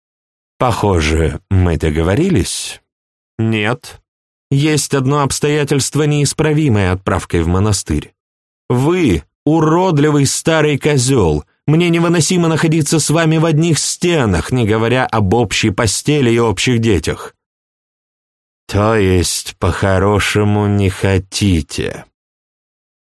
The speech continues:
Кривулька, похоже, ожидал нечто подобное и ничуть не оскорбился, по крайней мере, внешне.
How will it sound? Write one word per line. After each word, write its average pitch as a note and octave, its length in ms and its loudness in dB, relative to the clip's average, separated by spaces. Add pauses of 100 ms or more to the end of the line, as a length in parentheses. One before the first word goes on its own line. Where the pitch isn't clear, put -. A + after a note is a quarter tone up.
(200)
Кривулька, G2+ 720 0
похоже, B2 680 0
ожидал A#2+ 520 2
нечто A2 480 0
подобное D#2 800 0 (420)
и - 60 -2
ничуть E3+ 480 0
не D3+ 140 0
оскорбился, B2 960 0
по - 180 -6
крайней C3 340 0
мере, G#2+ 200 2
внешне. E2+ 540 -2